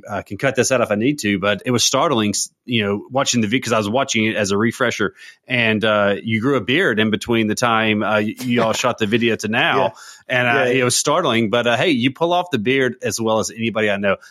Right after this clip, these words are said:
Speaker 1: I think you should keep it.
Speaker 2: Uh, I'll take that under advisement. I, I have a few, uh, important counselors in my life I need to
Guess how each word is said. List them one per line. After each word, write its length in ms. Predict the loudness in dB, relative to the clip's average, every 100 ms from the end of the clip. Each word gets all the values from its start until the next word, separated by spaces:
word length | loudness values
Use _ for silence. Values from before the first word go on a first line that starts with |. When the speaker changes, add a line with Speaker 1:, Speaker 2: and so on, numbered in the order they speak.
| -6
Speaker 1:
I 100 | -2
think 200 | -2 -2
you 60 | -4
should 200 | -4 -8
keep 180 | -12 -12
it. 100 | -18 _ _ _ _ _ _ _ _ _ _ _ _ -20 -4
Speaker 2:
Uh, 240 | 0 0 2
I'll 140 | -2
take 260 | 0 -2 2
that 180 | 0
under 280 | 2 0 2
advisement. 680 | 0 2 2 0 -2 -4 -2
I, 240 | -2 -4 -4
I 100 | -2
have 180 | -2 -2
a 40 |
few, 600 | -4 0 2 2 0 -2 -8 -8
uh, 200 | -4 -2
important 420 | -2 0 -2 -2
counselors 600 | -2 0 0 0 0 0 0
in 80 |
my 160 | 0 2
life 300 | 2 0 0
I 80 | 0
need 220 | 0 -2
to 300 | -2 -2